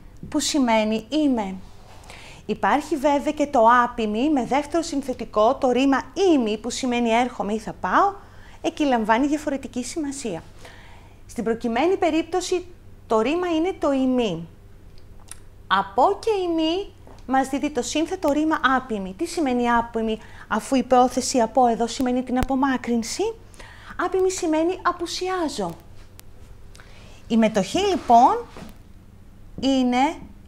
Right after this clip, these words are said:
απόν στο αρσενικό γένος. Ο απόν, γενική του απόντος. Πληθυντικός βέβαια ή απόντες.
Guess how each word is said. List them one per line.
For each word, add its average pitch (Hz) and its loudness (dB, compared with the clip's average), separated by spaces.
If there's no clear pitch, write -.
απόν 247 4
στο - 0
αρσενικό 247 2
γένος. 180 0
Ο 202 6
απόν, 196 6
γενική 240 0
του 269 0
απόντος. 226 2
Πληθυντικός 254 4
βέβαια 262 4
ή 277 2
απόντες. 240 0